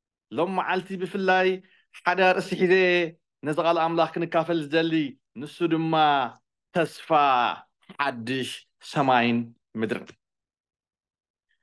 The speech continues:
እግዚኣብሔር ብተስፋ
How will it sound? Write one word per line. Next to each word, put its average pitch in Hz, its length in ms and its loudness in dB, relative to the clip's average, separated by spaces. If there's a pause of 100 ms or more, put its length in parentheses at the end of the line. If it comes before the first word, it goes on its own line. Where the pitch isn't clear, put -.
(400)
እግዚኣብሔር 202 680 6 (1900)
ብተስፋ 214 400 0